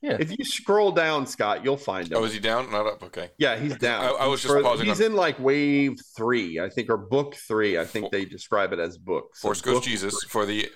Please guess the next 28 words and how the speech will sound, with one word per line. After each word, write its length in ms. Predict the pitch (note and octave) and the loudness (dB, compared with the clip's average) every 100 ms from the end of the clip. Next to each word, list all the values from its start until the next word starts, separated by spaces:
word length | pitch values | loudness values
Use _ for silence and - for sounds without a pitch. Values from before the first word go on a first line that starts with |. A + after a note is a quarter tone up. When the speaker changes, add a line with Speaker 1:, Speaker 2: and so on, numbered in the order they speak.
| G#2 | -6
Speaker 3:
for 160 | G#2+ | -4
the 120 | G2+ G2+ | -2 -2
Instagram 380 | G2+ G#2+ G#2 | -4 -4 -2
Live, 180 | F#2 E2 | 0 -2
folks. 320 | - E2 - - | -4 -10 -10 -6
All 120 | G2 F#2 | -4 -4
right. 140 | F2 | 0
Speaker 2:
Yes, 300 | B2 G#2+ - - | -2 -2 -4 0
everybody 440 | B2+ C3+ C3+ C3+ | 2 2 2 0
Speaker 3:
And 80 | C3 | -2
Speaker 2:
saw 80 | G#2 | 0
Speaker 3:
there, 260 | G2+ D#2 | 0 -2
Speaker 2:
it. 80 | C2 | -4
Speaker 3:
and 120 | G#2 G#2+ | -4 0
there's, 360 | G#2 A2+ - | 2 0 -4
there's 340 | F#2+ G#2 G2+ G#2 | -4 -2 -2 -4
the 80 | |
bowl, 420 | F#2+ G2+ F2 F#2 _ _ | -2 0 0 -4 _ _
the 60 | - | -8
chalice, 640 | - F2+ E2+ E2+ - - _ _ _ _ _ | -2 0 -2 -4 -10 -14 _ _ _ _ _
uh, 40 | F2+ | -4
Speaker 2:
Ugh. 340 | B2 B2 A2 | 0 2 2
Speaker 3:
the 60 | G#2 | 0
most 200 | G#2 G2 | -4 -4
important 380 | G2 G#2+ G#2+ G2+ | -6 -6 -6 -8
piece. 440 | G2 F#2 - - _ _ _ _ F#2+ | -8 -8 -10 -12 _ _ _ _ -4
Okay. 280 | F#2 E2+ - - | -2 -4 -6 -8
Speaker 2:
Unbelievable. 960 | G2+ G2 G2 F#2 F#2+ E2+ F2+ - | -8 -8 -8 -6 -6 -4 -6 -6